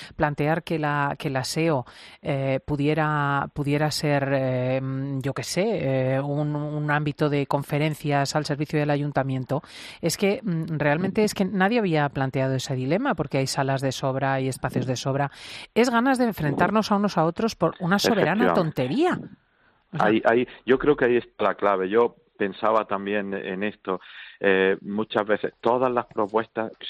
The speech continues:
Speaker 2: si nos damos cuenta, todas van en orden a la confrontación.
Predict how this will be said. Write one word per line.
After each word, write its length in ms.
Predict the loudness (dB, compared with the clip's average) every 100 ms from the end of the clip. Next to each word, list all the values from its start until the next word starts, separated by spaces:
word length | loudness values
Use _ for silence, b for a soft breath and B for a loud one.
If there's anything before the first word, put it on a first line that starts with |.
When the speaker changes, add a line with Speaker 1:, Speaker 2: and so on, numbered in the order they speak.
| -8
Speaker 2:
si 60 |
nos 160 | -4 -2
damos 220 | -2 -4
cuenta, 420 | -2 -4 0 -2 -2 B _
todas 320 | 0 0 0
van 320 | 0 -2 -2 -6
en 200 | -6 -2
orden 440 | -2 -2 -4 -6 -10 B
a 100 | -2
la 120 | 0
confrontación. 880 | -2 -6 -4 -6 -2 -4 -2 -2 -2